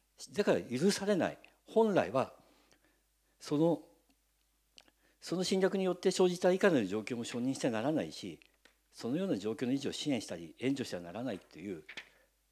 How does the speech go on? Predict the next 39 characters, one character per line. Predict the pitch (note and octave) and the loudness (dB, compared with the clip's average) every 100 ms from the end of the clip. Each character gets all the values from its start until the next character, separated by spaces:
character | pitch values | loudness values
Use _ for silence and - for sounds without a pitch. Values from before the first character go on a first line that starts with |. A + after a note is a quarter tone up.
| - | -14
考 | C#3+ C#3+ | -6 0
え | F3 | 0
方 | G3+ F3+ | 2 -2
の | G#2+ | -2
方 | - F#2 | -6 -10
が、 | G2 F2+ D2+ _ _ _ _ _ _ _ _ _ _ _ _ _ _ - | -6 -8 -10 _ _ _ _ _ _ _ _ _ _ _ _ _ _ -8
よ | B2+ | -4
り | D#3 | -2
一 | - - | -2 -4
般 | D3+ | -6
的 | D3+ F3 | -4 -4
だ | E3+ | -4
と | F2 | -6
思 | F#2 | -16
う | |
ん | |
で | - | -18
す。 | - _ _ _ _ _ _ _ _ _ _ _ _ - | -20 _ _ _ _ _ _ _ _ _ _ _ _ -6
こ | - | 2
れ | G3+ C4 | 4 4
に | |
対 | C#4 A#3 | 2 0
し | - | -2
て、 | - F#3 - _ _ _ | -8 -12 -12 _ _ _
な | C#3+ A3+ | -8 -6
ん | F#3+ | -2
で | D3+ A2+ - _ _ | -2 -4 -6 _ _
こ | - - | -14 -4
こ | F#3 | 0
の、 | F#3+ G#3 - - _ _ _ _ _ _ _ _ _ _ _ _ _ _ _ _ | 4 4 4 -14 _ _ _ _ _ _ _ _ _ _ _ _ _ _ _ _
こ | - | -12
こ | - F3 | -4 -4
の | E3+ - - - - _ _ _ - | -4 -8 -16 -16 -18 _ _ _ -2
皆 | D3 F3 | 2 2
さ | F3 | 2
ん | G#2+ | -4
だ | F2+ | -6
け | - B2+ | -2 2
が、 | A2+ F2+ | 4 2